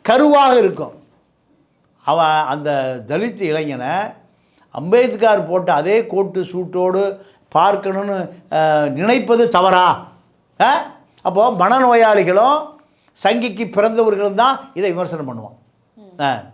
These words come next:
Speaker 2: சார், அதே மாதிரி அந்த மாநாட்டுல வந்து அவர் கூட்டணிக்கு பத்தியெல்லாம் சில விஷயங்கள் வந்து சொல்லியிருந்தாரு.
Speaker 1: ம்.
Speaker 2: திமுகவோட கூட்டணி வச்சதுக்கு காரணம் ஒன்-, காரணம்ன்றது மத சார்பின்மை.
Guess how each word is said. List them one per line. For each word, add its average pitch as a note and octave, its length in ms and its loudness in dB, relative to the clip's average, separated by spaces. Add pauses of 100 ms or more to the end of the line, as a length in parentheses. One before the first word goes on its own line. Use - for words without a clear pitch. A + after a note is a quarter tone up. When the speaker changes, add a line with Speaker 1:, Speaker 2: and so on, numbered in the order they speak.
(240)
Speaker 2:
சார், D#4+ 200 -10
அதே D#4 240 -8
மாதிரி D4+ 580 -10
அந்த A3 340 -8
மாநாட்டுல D4 440 -8
வந்து C4+ 220 -10
அவர் B3 180 -10
கூட்டணிக்கு E4+ 440 -10
பத்தியெல்லாம் B3 440 -10
சில A#3 200 -12
விஷயங்கள் A3 380 -12
வந்து A3 160 -14
சொல்லியிருந்தாரு. G#3+ 600 -6
Speaker 1:
ம். A#2+ 280 -6
Speaker 2:
திமுகவோட D4+ 760 -2
கூட்டணி D4+ 280 -4
வச்சதுக்கு C4+ 400 -6
காரணம் C#4 680 -2
ஒன்-, A#3+ 320 -4
காரணம்ன்றது C#4+ 720 -2
மத C4+ 220 0
சார்பின்மை. A#3+ 640 -2